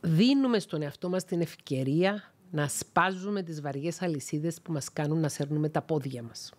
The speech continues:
Ψυχοθεραπεία, ψυχοεκπαίδευση, προσωπικός πνευματικός αγώνας και στόχος το no contact, ούτως ώστε να αποκτήσουμε γαλήνη μέσα μας. Το no contact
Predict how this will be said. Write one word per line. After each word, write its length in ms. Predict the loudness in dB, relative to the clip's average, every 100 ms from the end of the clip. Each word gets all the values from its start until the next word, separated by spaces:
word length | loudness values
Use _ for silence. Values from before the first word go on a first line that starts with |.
| _ _ _ _ -20 -20 -20 -20 -20 -10
Ψυχοθεραπεία, 960 | -2 0 0 -4 -6 0 2 2 0 -8 _ _ _ _ _
ψυχοεκπαίδευση, 1120 | -2 -2 0 -4 -6 -2 0 0 -4 -4 -4 -4 -6
προσωπικός 560 | -4 -2 -2 -2 -2
πνευματικός 680 | 0 0 0 -2 -2 -4 -2
αγώνας 580 | -2 0 2 0 -2 -10 -20 -20 -20 -20 -4
και 140 | -2
στόχος 920 | -2 -8 0 0 2 -2 -6 -6 -20 _ _ _ _
το 200 | -4 0 2
no 320 | 2 0 -2
contact, 640 | -2 -2 -4 -4 -8 -20 -10
ούτως 380 | -6 -2 -2 0
ώστε 320 | -2 0 0
να 140 | 2 0
αποκτήσουμε 800 | -2 -6 -8 -2 -2 0 0 0
γαλήνη 800 | 0 0 0 2 2 4 2 -2 _ _ 0
μέσα 340 | 2 2 -2
μας. 220 | -10 -12 -6
Το 360 | 0 2 0 -2
no 100 | 0
contact 440 | 0 2 0 -2